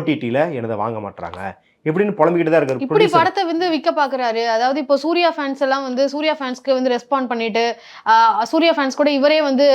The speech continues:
Speaker 2: எக்ஸ்ல வந்து சண்டை போட்டுட்டு இருக்கிற மாதிரி அவருடைய கருத்தை வைக்கிறது, இந்த மாதிரியான விஷயங்கள் மூலமா ப்ரமோட்
Speaker 1: ஏன்னா
Speaker 2: பண்றாரு.
Speaker 1: சரக்கு இல்லைங்க.
Speaker 2: ஓ, அதுக்கப்புறம் இப்போ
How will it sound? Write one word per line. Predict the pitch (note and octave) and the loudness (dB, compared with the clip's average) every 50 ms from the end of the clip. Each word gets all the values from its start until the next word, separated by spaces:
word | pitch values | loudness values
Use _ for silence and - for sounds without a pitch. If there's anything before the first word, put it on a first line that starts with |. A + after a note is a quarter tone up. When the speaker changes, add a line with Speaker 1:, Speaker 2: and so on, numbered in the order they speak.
| C4 A#3+ A#3 A3 G#3 G#3 G3+ G#3+ A3+ | 4 4 2 2 0 -2 -4 -6 -10
Speaker 2:
எக்ஸ்ல | - - C#4+ C#4 B3+ | -8 -4 -2 -2 0
வந்து | B3 B3 C4+ C4 A#3+ | 2 2 2 0 0
சண்டை | A#3+ A3+ B3 B3+ | -2 -4 -2 -2
போட்டுட்டு | C4+ C4 A#3 A#3 G#3 A3 | 0 -2 -2 -2 -4 -6
இருக்கிற | G#3 G#3 G#3+ G#3 G#3+ | -6 -4 -4 -4 -4
மாதிரி | A3 A3+ B3 B3+ B3+ B3 A#3 G#3+ F#3+ | -4 -2 -2 -2 0 0 0 0 2
அவருடைய | A3 A#3+ A#3+ B3+ A#3+ A#3 A3+ A#3 | 2 2 2 2 2 2 0 0
கருத்தை | A#3 A#3+ - A#3+ | -2 -2 -4 -6
வைக்கிறது, | A3+ G#3 A3+ G#3+ G#3+ A3 A3 | -4 -4 -4 -6 -4 -6 -6
இந்த | A3+ B3 B3+ C4+ | -6 -4 -4 -2
மாதிரியான | C#4 C#4 C#4 C#4+ C#4+ C#4 C4+ C4 | -2 -2 -2 -2 -2 -2 -4 -4
விஷயங்கள் | C4 C4+ C4+ C4+ C4 A#3+ | -4 -4 -4 -2 -4 -2
மூலமா | B3+ C4 C4 C4 C#4+ D4 C#4+ C#4+ | -4 -4 -4 -2 -2 -2 -2 -2
ப்ரமோட் | A#3+ A#3 A#3+ B3 A#3 | -4 -2 -2 -4 -4
Speaker 1:
ஏன்னா | - | -2
Speaker 2:
பண்றாரு. | A#3 A3+ G3 A#3+ A3 G3+ G3+ | 0 2 4 4 4 4 4
Speaker 1:
சரக்கு | F3 G#3 A#3+ - A#3 G3 | 4 4 4 4 4 4
இல்லைங்க. | D#3 B2 A#2+ C#3 C#3 G2+ - - _ A3 A3 | 4 4 2 0 -2 -2 -4 -10 _ -12 -12
Speaker 2:
ஓ, | G#3 G3 F#3+ - A#3 | -10 -6 -2 0 2
அதுக்கப்புறம் | D4 F4+ F4 F#4 E4+ A4 A#4+ A4+ G#4 | 2 2 2 2 2 2 4 2 2
இப்போ | F4 G4 G4 | 2 0 -2